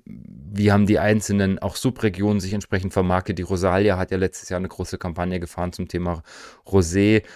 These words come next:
Und wir haben ja letzte Woche über diese Website gesprochen, die Glückliche Lage, die sich so ein bisschen gegen den Vorschlag mit der erste Lage, große Lage Klassifikation in Österreich stellt, wo die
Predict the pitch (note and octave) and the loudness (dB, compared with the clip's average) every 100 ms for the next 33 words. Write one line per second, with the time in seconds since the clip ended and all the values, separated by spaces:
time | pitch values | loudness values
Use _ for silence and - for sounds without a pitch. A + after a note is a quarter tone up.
0 | - - F#2 E2 - G2 B2 A2+ A#2 A#2 | -14 -4 -2 -2 0 4 6 6 6 4
1 | A2 G#2 G2 G2 F#2+ F#2 G2 - G#2 - | 2 4 2 2 2 -2 -2 0 0 0
2 | - F#2+ F#2 F2 G#2 G2 F#2 F2+ E2 D#2+ | -4 -2 0 -2 -4 -4 -4 -2 -2 -2
3 | E2 F#2 A2+ B2+ - - _ - G2 F2 | -4 0 0 -2 -8 -20 _ -6 -4 0
4 | F#2+ - - _ _ _ _ - G#2 F#2+ | -2 -2 -12 _ _ _ _ -8 -4 -2
5 | G2 G#2+ F#2+ E2+ - A2 A#2 B2 G2+ - | -2 0 -2 -4 -2 2 4 4 2 -2
6 | F2+ - A2 - F2+ D#2+ E2 E2+ F2 E2 | -6 -2 -2 0 -2 -2 -4 -8 -4 -2
7 | D#2 D#2 D2+ - _ _ G#2 G#2 - F#2 | -2 -4 -8 -12 _ _ -4 -4 -2 0
8 | F2+ F#2 F2 F#2+ G#2+ F#2 F2 E2+ E2 F2+ | 0 0 -2 -2 0 0 -2 -2 -4 -2
9 | E2+ - F2+ - E2 - E2+ E2+ E2 - | -4 -4 -12 -10 -10 -10 -10 -10 -10 -8
10 | G2+ G#2 - G#2+ A2+ - F2+ F2+ | -6 -6 -2 0 0 -2 -8 -6